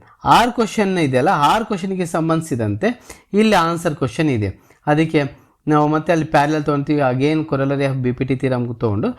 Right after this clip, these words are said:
ಇಲ್ಲಿ ಮಾ-, ಕಂಡುಹಿಡಿದಿರ್ತಕ್ಕಂಥದ್ದು. ಅದು ಸರಿಯಾದ ಉತ್ತರ ಇಲ್ಲಿ ಒಂಬತ್ತು ಆಗಿದೆ. ಅದನ್ನು ನೋಡ್ತಾ ಹೋಗಿ.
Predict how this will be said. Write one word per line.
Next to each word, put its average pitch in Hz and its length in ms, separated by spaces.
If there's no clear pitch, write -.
ಇಲ್ಲಿ 165 200
ಮಾ-, 143 340
ಕಂಡುಹಿಡಿದಿರ್ತಕ್ಕಂಥದ್ದು. 147 920
ಅದು 165 160
ಸರಿಯಾದ 151 360
ಉತ್ತರ 139 280
ಇಲ್ಲಿ 139 440
ಒಂಬತ್ತು 120 320
ಆಗಿದೆ. 120 320
ಅದನ್ನು 131 260
ನೋಡ್ತಾ 110 320
ಹೋಗಿ. 85 220